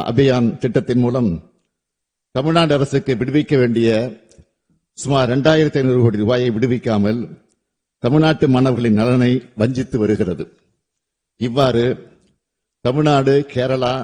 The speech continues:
மற்றும் மேற்கு வங்காள மாநிலங்களுக்கு இத்திட்டத்தின் கீழ் ஏற்கனவே ஒப்புதல் கொடுக்கப்பட்ட நிதியை வழங்காதது குறித்து நாடாளுமன்ற நிலைக்குழுவே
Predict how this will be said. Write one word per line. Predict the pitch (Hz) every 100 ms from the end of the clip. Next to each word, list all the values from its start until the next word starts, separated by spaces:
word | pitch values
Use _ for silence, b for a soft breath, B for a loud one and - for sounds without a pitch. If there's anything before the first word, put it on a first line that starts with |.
| -
மற்றும் | - 113 117
மேற்கு | 123 143 127
வங்காள | 123 113 110
மாநிலங்களுக்கு | 107 120 117 113 107 - 139 90 82 _ _ _ _ _ _ _
இத்திட்டத்தின் | 123 165 139 170 - 143
கீழ் | 120 139 151 - - _ _ _ _ _ _
ஏற்கனவே | 120 156 160 165 156 165 160
ஒப்புதல் | 131 151 151 151
கொடுக்கப்பட்ட | 127 131 110 - 113 120
நிதியை | 110 117 135 127 -
வழங்காதது | 104 120 127 120 117 107
குறித்து | 107 110 104 120 127 - _ _ _ _ _ _ _ _
நாடாளுமன்ற | 117 135 156 156 147 131
நிலைக்குழுவே | 117 123 143 143 131 131